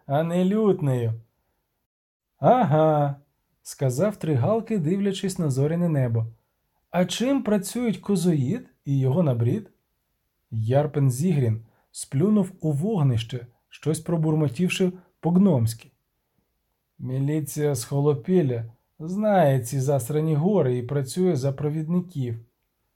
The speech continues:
тихо сказав Богольд. «Тож справедливо буде допустити їх до поділу. Утім, із шевцем трохи інша справа. Бачте,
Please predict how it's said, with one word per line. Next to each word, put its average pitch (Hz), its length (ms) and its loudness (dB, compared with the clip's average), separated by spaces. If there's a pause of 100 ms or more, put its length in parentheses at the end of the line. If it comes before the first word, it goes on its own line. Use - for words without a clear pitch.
(180)
тихо 156 320 -4
сказав 131 480 -2 (120)
Богольд. 127 500 -2 (560)
«Тож 135 300 -4
справедливо 175 680 2
буде 175 300 2
допустити 175 760 -2
їх 160 240 -2
до 175 140 -2
поділу. 117 580 -2 (420)
Утім, 147 600 0 (440)
із 196 220 -6
шевцем 208 760 0 (120)
трохи 160 400 -4
інша 151 360 -2
справа. 113 540 0 (680)
Бачте, 131 800 -2